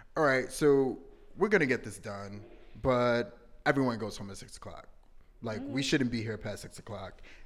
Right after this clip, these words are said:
Speaker 1: And to me, like, those,
Speaker 2: Mm-hmm.
Speaker 1: is, is that what you're talking about? Because, like, to me, that's, those are, like, almost two different things.
Speaker 2: I don't think that they're two different things. I think they're two different approaches, but it's essentially, what do we believe? What are our values?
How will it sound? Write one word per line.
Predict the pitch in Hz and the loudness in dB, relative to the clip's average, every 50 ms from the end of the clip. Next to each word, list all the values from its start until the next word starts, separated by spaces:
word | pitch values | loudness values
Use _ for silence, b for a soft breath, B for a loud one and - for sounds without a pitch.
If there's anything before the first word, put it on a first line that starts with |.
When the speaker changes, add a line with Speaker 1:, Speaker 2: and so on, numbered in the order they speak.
| b - - | b -12 -10
Speaker 1:
And | 123 113 | -6 -2
to | 131 | -2
me, | 139 127 | -2 0
like, | 123 120 110 101 104 104 | 0 -2 -4 -6 -10 -8
those, | 110 123 127 139 147 156 151 135 - - - - - - - - - - - _ - - - - - - - - - - - - - - | -2 0 0 2 2 0 -2 -4 -6 -10 -12 -14 -16 -18 -20 -20 -20 -20 -20 _ -20 -20 -20 -20 -20 -20 -20 -20 -20 -20 -20 -20 -10 -6
Speaker 2:
Mm-hmm. | 226 240 240 240 220 214 220 | -4 -4 -2 -4 -4 -4 -2
Speaker 1:
is, | - 135 | -2 -4
is | - 135 127 107 | -4 -4 -6 -2
that | 123 143 170 | 0 0 0
what | 185 175 | 2 2
you're | 190 165 | 0 0
talking | 185 185 190 - 190 202 | 0 -2 -4 -4 -8 -8
about? | 196 180 | -8 -6
Because, | 156 131 - 139 127 117 107 | -6 -6 -2 0 -2 -2 0
like, | 120 120 117 110 104 - - - - - - - - | -4 -4 -4 -6 -8 -12 -16 -20 -20 -20 -20 -18 -10
to | - 151 | -8 -6
me, | 175 202 196 | -6 -6 0
that's, | 165 - - - - - - - - - - 101 110 113 110 - | 0 0 0 0 -8 -12 -10 -12 -12 -14 -16 -18 -18 -16 -10 -4
those | 127 147 160 151 | -2 -2 -2 -2
are, | 160 | -4
like, | 139 123 113 101 - - - - | -4 -4 -6 -8 -12 -18 -16 -10
almost | - 127 127 120 - - | -8 -6 -6 -6 -8 -6
two | - 160 123 | -6 -4 -4
different | - 110 - - 101 - | -4 -6 -8 -10 -12 -10
things. | 117 101 98 - | -12 -12 -10 -2
Speaker 2:
I | - 190 | -2 0
don't | 220 262 262 254 | 2 2 2 2
think | 254 240 220 | 2 2 2
that | - 196 - | 0 -2 -2
they're | 185 170 | -2 -4
two | - - 180 156 | -4 -6 -6 -4
different | 165 170 180 156 151 151 | -4 -4 -4 -6 -6 -4
things. | 151 143 151 170 208 214 - - - - b b b b b b b - | -4 -4 -4 -6 -10 -12 -14 -16 -18 -20 b b b b b b b 0
I | 202 208 | 2 2
think | 226 220 208 | 2 0 0
they're | 202 | -2
two | 202 - 233 220 | -2 -2 -2 -2
different | 220 196 175 190 170 | -2 -2 -2 -4 -6
approaches, | 165 - 185 185 247 - 226 208 208 226 226 - | -4 0 0 0 0 2 0 0 0 0 -2 -4
but | - 185 185 190 196 | 4 6 6 6 6
it's | 190 - 190 | 4 2 0
essentially, | 185 - - 196 208 214 - 214 196 196 190 190 190 196 B B B B B | -2 4 4 4 4 4 0 0 0 0 0 -2 -4 -4 B B B B B
what | - 185 208 226 214 214 | 2 4 4 4 4 0
do | 208 226 | -4 -2
we | 208 208 208 202 | -2 -2 -2 0
believe? | 180 190 185 185 208 226 202 156 156 156 156 | 0 0 0 0 0 -2 -2 -2 -2 0 2
What | 165 175 196 | 4 6 6
are | 190 | 8
our | 185 185 180 170 | 8 8 6 6
values? | 170 160 170 190 202 175 151 131 113 110 113 - - - | 6 6 6 6 4 0 -2 -6 -6 -6 -8 -10 -12 -14